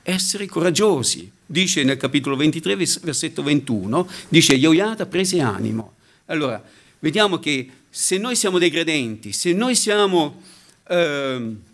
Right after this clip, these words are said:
siamo maturi, ma se non abbiamo coraggio di affrontare delle situazioni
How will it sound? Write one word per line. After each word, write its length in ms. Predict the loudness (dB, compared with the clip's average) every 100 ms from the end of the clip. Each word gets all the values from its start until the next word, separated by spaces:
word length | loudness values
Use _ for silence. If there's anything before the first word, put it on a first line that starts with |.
| _ _ _ -10
siamo 300 | 2 6 6
maturi, 560 | 6 2 -2 -2 -4 -6
ma 140 | -6
se 160 | -4 0
non 160 | 2 2
abbiamo 260 | -2 -4
coraggio 560 | -2 0 0 -4 -10 -10
di 100 | -8
affrontare 800 | -6 -2 -2 2 2 2 -2 -2
delle 160 | -2
situazioni 720 | 0 2 2 2 2 2 -4